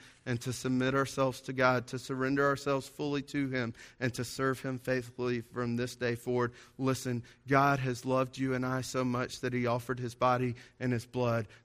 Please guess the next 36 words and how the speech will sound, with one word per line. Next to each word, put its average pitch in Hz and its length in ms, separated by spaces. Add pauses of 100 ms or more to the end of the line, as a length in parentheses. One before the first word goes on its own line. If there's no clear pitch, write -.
to 131 120
redeem 117 520
our 110 140
souls. 110 520 (480)
Will 113 180
you 113 440 (420)
surrender 110 640
everything 110 520
to - 140
Him 107 380 (340)
this 104 300
morning? 104 320
Father, 113 500 (720)
as - 100
we 117 140
close 127 400
in 123 100
this 120 180
time, 117 360
I 110 80
pray 127 480 (280)
that 123 160
as, 127 320
if 131 200
there 131 240
is 127 120
one 135 240
here 139 280
this 131 200
morning 143 300
who 135 140
does 139 320
not 139 200
know 139 240
Jesus 131 440
Christ 135 360